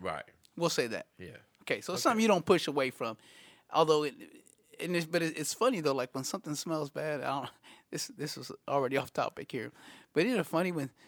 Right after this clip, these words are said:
Speaker 2: something smells bad and you're like, "Ooh," and then you, "Hey, smell this." <laughs>
Speaker 1: Oh. Yeah, that's usually
Speaker 2: Or
Speaker 1: what
Speaker 2: when
Speaker 1: I
Speaker 2: it tastes bad, you're
Speaker 1: Mm.
Speaker 2: like, "Here, taste this." <laughs>
Speaker 1: Gotta share that pleasure. Uh, what, what was that saying? Uh,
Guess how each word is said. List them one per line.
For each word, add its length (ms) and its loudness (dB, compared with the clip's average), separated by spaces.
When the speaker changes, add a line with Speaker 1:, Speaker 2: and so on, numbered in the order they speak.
Speaker 2:
something 300 -2
smells 320 4
bad 140 4
and 80 0
you're 100 2
like, 80 -2
"Ooh," 240 4
and 120 -4
then 100 0
you, 200 -4
"Hey, 160 2
smell 280 6
this." 320 0
<laughs> 60 -2
Speaker 1:
Oh. 300 0
Yeah, 180 -2
that's 220 -4
usually 220 -4
Speaker 2:
Or 20 -6
Speaker 1:
what 140 6
Speaker 2:
when 80 8
Speaker 1:
I 20 10
Speaker 2:
it 80 4
tastes 260 10
bad, 220 8
you're 80 0
Speaker 1:
Mm. 40 2
Speaker 2:
like, 120 4
"Here, 140 4
taste 340 4
this." 300 -6
<laughs> 40 -18
Speaker 1:
Gotta 200 2
share 300 4
that 200 4
pleasure. 380 4
Uh, 200 6
what, 260 -2
what 120 2
was 120 -4
that 200 2
saying? 360 2
Uh, 280 8